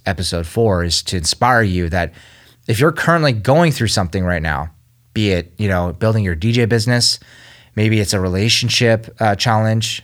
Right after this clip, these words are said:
maybe it's something else, that there's always, always a brighter future ahead, as long as you dare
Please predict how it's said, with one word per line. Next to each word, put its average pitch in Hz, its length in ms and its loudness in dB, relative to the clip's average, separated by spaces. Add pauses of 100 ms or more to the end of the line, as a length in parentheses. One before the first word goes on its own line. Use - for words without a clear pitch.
maybe 143 220 -2
it's 170 120 -2
something 156 280 -2
else, - 400 -2 (1160)
that 107 400 0 (580)
there's 131 220 0 (260)
always, 131 880 2 (460)
always 156 400 4
a 131 40 4
brighter 113 300 2
future 104 380 -2
ahead, 104 520 -2
as 107 160 0
long 131 300 2
as 113 240 -2
you 107 120 0
dare 123 720 2